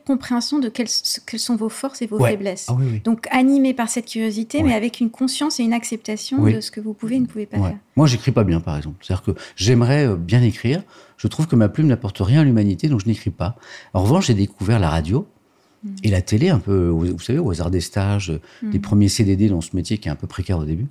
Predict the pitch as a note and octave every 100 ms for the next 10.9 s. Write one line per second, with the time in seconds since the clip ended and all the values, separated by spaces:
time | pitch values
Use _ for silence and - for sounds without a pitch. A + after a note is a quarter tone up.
0 | - A3 E3 G#2 D#2+ D#2+ D3 G#2+ - F2+
1 | F2 - D#3+ D3 F#2+ E2 D2 C#2+ - -
2 | - E2 G2+ E3+ - F#2 E2 D#2 F2 F#2+
3 | F#2+ C3 A2+ - G2 C3 A2+ F2+ E2 -
4 | E2 D2+ - _ _ _ F#2 E2+ E2+ B2+
5 | G#2+ F#2 - F2 - _ - - - F2
6 | F2 F#2 E2 - - G#2+ G#2+ F#2 A#2 A2+
7 | F#2+ F2 F2 - A2 G2+ F2 E2 - D#2
8 | - D3 C3+ G#2+ F#2+ F#2+ - E2+ D#2 D2
9 | C#2+ D2 - - _ E2+ E2 F#2 C3 A#2+
10 | F#2+ F2+ F2+ G2 D3 D3+ D3 G#2+ E2